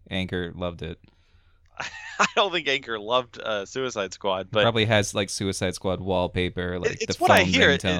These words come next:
Speaker 2: a
Speaker 1: ringtone.
Speaker 2: lot, though, is I just hear people saying, so, like, "Oh, it was, it was fine. It was a fine movie." Like, you know what? I went and I saw, I saw dinosaurs on the big screen. Like, wasn't that worth it? And I'm like, "Okay, maybe it, maybe it was worth it to see these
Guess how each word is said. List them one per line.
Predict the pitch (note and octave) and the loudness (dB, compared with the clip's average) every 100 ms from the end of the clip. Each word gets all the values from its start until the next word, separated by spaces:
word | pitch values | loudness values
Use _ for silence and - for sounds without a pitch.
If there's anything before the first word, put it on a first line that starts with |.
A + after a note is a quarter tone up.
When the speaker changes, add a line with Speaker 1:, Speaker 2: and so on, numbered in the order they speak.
| F2+ | -2
Speaker 2:
a | |
Speaker 1:
ringtone. | C#3+ | -2
Speaker 2:
lot, | D#3 A3+ - | 0 -2 -2
though, | A#2+ G#2+ | -2 -2
is | A2 A#2 | -2 -6
I | A2+ | -8
just | B2+ B2+ | -8 -10
hear | D3+ | -8
people | - C3+ A#2+ | -6 -8 -10
saying, | - B2 A2+ | -4 -4 -4
so, | - A2+ | -10 -6
like, | A2+ - | -6 0
"Oh, | G#3+ B3+ | 4 6
it | A3 C#4 | 4 2
was, | E4+ - | 2 0
it | G3 | 0
was | E4 - | 0 0
fine. | A#2 G#2 A#2 | 2 4 2
It | |
was | C3+ C3 | -2 -6
a | |
fine | - D3+ D#3 | -2 2 2
movie." | D3+ E3 G2+ F#2+ | 2 0 0 0
Like, | G#2+ A#2 - - - | 2 2 0 -20 -2
you | F3+ | 6
know | |
what? | F#3+ F3 | 8 8
I | D#3+ | 4
went | D#3+ F#3+ F#3 | 2 -2 -2
and | D3 | -4
I | C#3 | -4
saw, | C3 - D#3+ D#3 D3+ D3 C3+ _ _ _ _ - | -4 -4 0 2 4 2 0 _ _ _ _ -4
I | C#3+ | -2
saw | - E4+ E4 | 2 4 2
dinosaurs | D3+ F#3+ G#3 F#3 - D3 B2+ | 2 0 0 -2 -4 -6 -6
on | C3 | -8
the | A#2+ | -6
big | C#3+ A#2+ | -6 -6
screen. | - F3 D#3 | -4 -2 0
Like, | B2 A#2 | -2 -2
wasn't | D#3 D#3 D#3 C#3+ | 0 -2 -2 0
that | C#3 C3 | 0 0
worth | C3+ C3 A2+ | -4 -6 -6
it? | F#2+ - _ _ _ _ | -12 -12 _ _ _ _
And | - F3+ | -4 -2
I'm | F3+ | 0
like, | E3+ D#3 - | -4 -4 -4
"Okay, | A3 G3+ | -2 -2
maybe | E3 G3 A#3+ A#3 | -4 -4 -4 0
it, | G3+ - - | -2 -2 -10
maybe | D#3+ B3+ C#4+ | -2 0 2
it | A#3 | 0
was | D#3 E3+ D#3+ C3+ | 4 4 4 0
worth | B2+ C3+ B2 - | 0 2 2 -2
it | - - _ _ - | -10 -10 _ _ -6
to | D3 | -4
see | - D#3+ C#3+ | 0 2 2
these | C3+ C3 A#2 | 2 0 -4